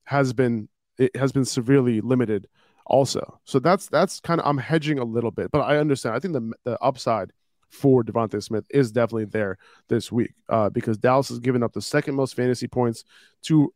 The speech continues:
uh, perimeter wide receivers who run routes from the right side over the last eight weeks. And they're also pretty, um, you know, they're also top, bottom twelve, bottom eleven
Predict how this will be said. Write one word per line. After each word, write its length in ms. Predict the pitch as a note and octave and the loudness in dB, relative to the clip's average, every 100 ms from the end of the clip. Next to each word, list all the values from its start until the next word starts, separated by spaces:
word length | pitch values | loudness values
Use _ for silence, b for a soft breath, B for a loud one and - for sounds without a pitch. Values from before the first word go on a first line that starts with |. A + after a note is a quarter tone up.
| - | -2
uh, 240 | A#2+ G#2 - - | 0 0 -4 -2
perimeter 300 | D3 C#3+ C3 | 2 4 4
wide 120 | B2 | 4
receivers 500 | A#2 - B2 B2+ - | 0 -4 -4 -2 -4
who 300 | B2 A#2 A2 - - | -6 -6 -8 -10 -4
run 160 | C3 | 0
routes 220 | A#2+ A#2 - | 2 0 -2
from 100 | A2+ | -4
the 60 | |
right 240 | G#2+ A2+ - | -2 -2 0
side 320 | A#2 B2 - | 2 2 2
over 160 | B2+ | 0
the 40 | A#2+ | 0
last 220 | A#2+ B2 - | 0 0 -2
eight 160 | A#2+ | 0
weeks. 320 | C#3 F3+ - - b b b - | 0 -2 -6 -16 b b b 0
And 280 | C3+ B2+ - | 2 2 0
they're 180 | B2+ B2+ | 0 2
also 440 | C3+ C#3+ B2+ A#2+ b b b - | 4 4 2 2 b b b 0
pretty, 420 | D#3+ D#3 B2+ - | 4 6 4 2
um, 480 | B2+ A2+ A2 A2 G2+ _ _ | 2 4 2 0 -6 _ _
you 120 | D#3 | 2
know, 180 | A#2 G#2 - | 2 0 0
they're 160 | C3+ | 4
also 260 | B2+ C#3 C3 | 4 2 0
top, 400 | - B2+ A#2+ - - b b b b _ _ A#2+ | 0 0 2 2 -2 b b b b _ _ -8
bottom 520 | G#2 C3+ E3+ B2 G2+ _ _ _ _ _ _ - | 0 2 4 0 -4 _ _ _ _ _ _ -4
twelve, 480 | - A#2+ A#2+ F#3+ C#3 | 0 2 4 2 2
bottom 280 | B2+ B2+ | 0 2
eleven 500 | A#2+ A2+ A2 E3+ G3+ | 0 0 2 2 0